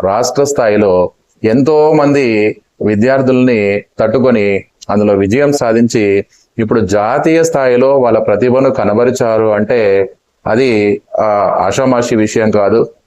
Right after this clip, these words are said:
ఇంత గొప్ప విజయం సాధించినటువంటి మా విద్యార్థినులకు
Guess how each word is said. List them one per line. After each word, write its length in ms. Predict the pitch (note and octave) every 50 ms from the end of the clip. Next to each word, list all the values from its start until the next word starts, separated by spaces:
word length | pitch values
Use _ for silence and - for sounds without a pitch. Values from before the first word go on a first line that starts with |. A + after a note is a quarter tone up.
| _ -
ఇంత 260 | G#2+ A2+ C3 C3+ B2 C#3+ C3+ B2 A#2 A#2 A#2+ A#2+ - - - - F#2+ G2+
గొప్ప 240 | A2 A2 A2 - D3+
విజయం 540 | D#3 D#3 C#3+ A#2 G#2+ G#2+ B2 C#3 C#3 D3 C#3+
సాధించినటువంటి 1160 | - - A2 G#2 A2 A#2 B2 B2 - A#2+ A2+ A2 A2+ A2 G#2+ G#2+ G#2+ B2 A#2 G#2 G2+ G2 G2 - _ _ _ _ _ _ -
మా 180 | G#2 G2+ G2+
విద్యార్థినులకు 1120 | G2 G2 G2 F#2+ F#2+ A#2 A#2+ A#2+ A#2+ A#2+ A#2 A#2 A2+ A2+ - A#2+ B2 G#2+ G2+ G2 G2+ - -